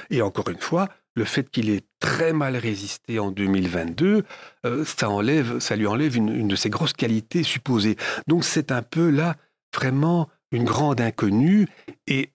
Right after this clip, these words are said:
euh, parmi les éléments susceptibles d'influencer le cours, certains ont relevé, il y a eu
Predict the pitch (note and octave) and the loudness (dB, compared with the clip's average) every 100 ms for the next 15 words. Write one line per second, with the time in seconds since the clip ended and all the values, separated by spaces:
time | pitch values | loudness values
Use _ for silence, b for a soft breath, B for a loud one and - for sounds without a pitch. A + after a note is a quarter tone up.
0 | - B2 A#2 A#2 - - - C3+ C3+ D3+ | -2 0 2 0 -2 -8 -4 -2 2 2
1 | C3+ A#2+ C3+ C3+ C#3 C#3+ B2 D#3 - A#2 | 2 2 2 2 2 2 0 -2 0 -2
2 | - E3+ C3+ B2 A2 - B2 - A#2 G2+ | 0 0 2 2 2 2 2 2 2 0
3 | - - G3 - - A#2+ - F#3+ F3 C3+ | -2 0 2 2 -2 -4 -2 0 2 2
4 | G#2+ G#2 G2 A#2+ F#3 B2+ G#2+ | 2 2 2 2 4 4 2